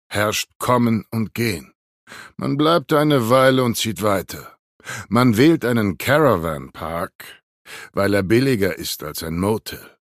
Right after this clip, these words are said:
Um dich herum sehen alle die Dinge wie du.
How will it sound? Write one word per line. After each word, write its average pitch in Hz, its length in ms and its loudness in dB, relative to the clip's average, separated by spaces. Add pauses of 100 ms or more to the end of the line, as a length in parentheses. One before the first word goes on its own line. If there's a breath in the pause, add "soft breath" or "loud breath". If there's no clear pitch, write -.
(420 loud breath)
Um 180 260 6
dich 151 200 2
herum 127 480 4
sehen 98 320 0
alle 123 320 0
die 92 200 -6
Dinge 95 380 0
wie 92 140 0
du. 85 360 -4